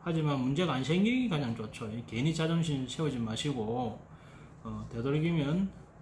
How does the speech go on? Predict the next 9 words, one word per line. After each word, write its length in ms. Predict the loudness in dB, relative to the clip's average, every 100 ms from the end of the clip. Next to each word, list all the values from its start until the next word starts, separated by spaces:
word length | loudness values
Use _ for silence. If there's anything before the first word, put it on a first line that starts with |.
| -14
어, 240 | -10 -8
"고맙습니다, 1120 | -4 -2 -2 -2 -2 0 -2 -2 -2 -2 -2 -4
죄송합니다" 640 | -4 -2 0 -2 -2 -4
하세요. 600 | -4 -4 -4 -2 -2 -4 -6 -14 -18 -16 -16 -18 -18 -12
그 80 | -6
다음에 420 | -2 0 0 -2
오후 380 | -2 0 4 4
열 140 | 4
시, 320 | 4 2 2